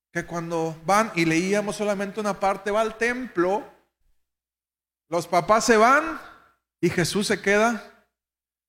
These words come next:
en el templo y lo buscan por tres días, lo encuentran ahí,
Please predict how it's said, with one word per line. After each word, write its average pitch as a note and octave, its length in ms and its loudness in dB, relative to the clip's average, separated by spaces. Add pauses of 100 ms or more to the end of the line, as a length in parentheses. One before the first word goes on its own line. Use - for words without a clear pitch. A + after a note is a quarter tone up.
(1800)
en D#3+ 120 -2
el E3+ 180 -2
templo C4+ 440 0
y E3+ 100 4
lo E3 140 2
buscan A#3+ 360 -2
por F#3+ 200 -4
tres A3 260 0
días, B3 300 2
lo G3+ 80 -2
encuentran G#3+ 500 -2
ahí, G#3+ 340 -4